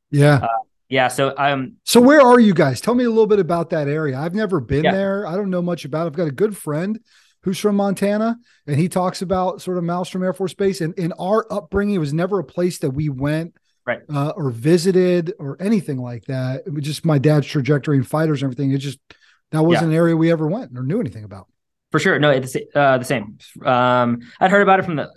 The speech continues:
Speaker 2: a lot of my buddies went Hueys, right? Small, it's kind of a smaller program at, uh, Rucker, but I, I'd quite never, I'd never heard of it. Um,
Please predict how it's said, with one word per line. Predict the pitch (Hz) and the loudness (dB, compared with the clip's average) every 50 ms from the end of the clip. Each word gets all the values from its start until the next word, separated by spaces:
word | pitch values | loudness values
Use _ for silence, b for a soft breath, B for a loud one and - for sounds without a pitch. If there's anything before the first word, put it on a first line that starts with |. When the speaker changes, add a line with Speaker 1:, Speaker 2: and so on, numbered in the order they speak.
| _ - | _ -18
Speaker 2:
a | - | -16
lot | 143 - 165 175 196 | -4 2 4 4 4
of | |
my | 190 143 | 4 2
buddies | 131 127 123 127 139 139 135 135 | 2 2 0 2 0 -2 -2 -4
went | 135 139 127 - _ _ | -4 -6 -6 -8 _ _
Hueys, | - - 143 143 151 156 151 - - - _ _ _ _ _ _ _ _ | -4 -2 0 0 0 -2 -4 -10 -16 -18 _ _ _ _ _ _ _ _
right? | 131 127 127 127 | -2 -2 -2 -2
Small, | - 143 135 131 | -4 -4 -2 -2
it's | 123 - | -2 -2
kind | - 165 127 | -4 -4 -4
of | 113 | -4
a | |
smaller | - 131 127 127 120 | -4 -2 0 0 0
program | 120 131 131 120 127 123 120 | -2 -4 -4 -4 -4 -4 -4
at, | 117 113 110 - _ - | -6 -8 -8 -12 _ -10
uh, | 123 113 110 117 | -8 -8 -6 -2
Rucker, | 123 127 127 - 123 113 | -2 -2 0 0 -4 -2
but | 117 127 127 | 0 2 0
I, | 127 | 0
I'd | 113 123 135 139 131 - _ _ | 0 0 -4 -4 -4 -12 _ _
quite | - 180 175 - | -4 -4 -4 -2
never, | 151 147 135 | -4 -6 -6
I'd | 123 110 - 151 175 | -6 -6 -8 -6 -4
never | 190 131 113 | -4 -4 -4
heard | - 123 131 | -6 -6 -4
of | 147 160 | -4 -4
it. | 156 156 156 B B B B B B B B B _ | -4 -6 -8 B B B B B B B B B _
Um, | - 131 127 123 123 123 123 117 113 110 - - | -2 0 2 2 2 2 0 0 -2 -6 -10 -14